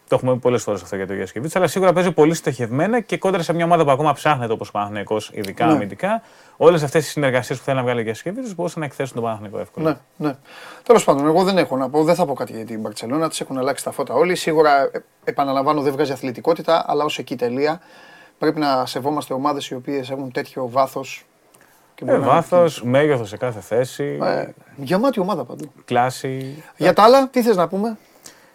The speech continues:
Speaker 1: Να πούμε, όλα τα λεφτά είναι αυτό που μας έχει, το Alba Εφές.
Speaker 2: Μμ. Αυτοκτονία ήταν
Speaker 1: Ναι, θα
Speaker 2: αυτό.
Speaker 1: έχουμε τέλος εποχής εδώ. Η
Speaker 2: Ναι,
Speaker 1: Εφές,
Speaker 2: ναι,
Speaker 1: να πούμε,
Speaker 2: ναι.
Speaker 1: είναι, έχει δεκατέσσερα δεκαέξι και είναι έντεκατη αυτή τη στιγμή. Η έβδομη Παρτίζαν έχει δεκαέξι δεκατρία. Η όγδοη Ζάλγκιρις δεκαπέντε δεκατέσσερα.
Speaker 2: Ναι.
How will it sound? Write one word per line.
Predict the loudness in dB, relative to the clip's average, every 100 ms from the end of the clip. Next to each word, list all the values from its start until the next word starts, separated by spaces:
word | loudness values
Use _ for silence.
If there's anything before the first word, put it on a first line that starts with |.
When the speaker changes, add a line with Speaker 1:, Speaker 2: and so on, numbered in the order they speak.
| _ -8
Speaker 1:
Να | -4
πούμε, | 0 4
όλα | 6 6
τα | 4
λεφτά | 0 -2
είναι | 0
αυτό | -2
που | -4
μας | -8
έχει, | -10 -6
το | 2 2
Alba | 2
Εφές. | -2 -6 -12 -12 _ -10
Speaker 2:
Μμ. | -10 -10 -14 _ _ _ _ _
Αυτοκτονία | -12 -8 -6 -4 -4
ήταν | -4 -4
Speaker 1:
Ναι, | -4
θα | -2
Speaker 2:
αυτό. | 0
Speaker 1:
έχουμε | -2 -4 -8 -4
τέλος | -2 -2
εποχής | -8 -12 -12 -12
εδώ. | -14 -14 -4
Η |
Speaker 2:
Ναι, | 0
Speaker 1:
Εφές, | 4 4
Speaker 2:
ναι, | 4
Speaker 1:
να |
πούμε, | 4 2
Speaker 2:
ναι. | 2
Speaker 1:
είναι, | 2 0 -2 -10
έχει | -4
δεκατέσσερα | 0 2 2 0 0 2
δεκαέξι | 2 0 -4 -6
και |
είναι | -4
έντεκατη | -2 0 -2 -4 -10 -20 _ _ _
αυτή | _ -12
τη |
στιγμή. | -12 -12 -12 -12 -14 _ _ 2
Η | 6
έβδομη | 8 8 4
Παρτίζαν | 4 4 2 0
έχει | 0 -2
δεκαέξι | -2 -4 -4
δεκατρία. | -6 -6 -6 -6 -6 -10 _ _ _ -8
Η | 4 8
όγδοη | 8 8 4
Ζάλγκιρις | 4 2 0
δεκαπέντε | -2 0 0 0
δεκατέσσερα. | 0 -2 -4 -4
Speaker 2:
Ναι. | -6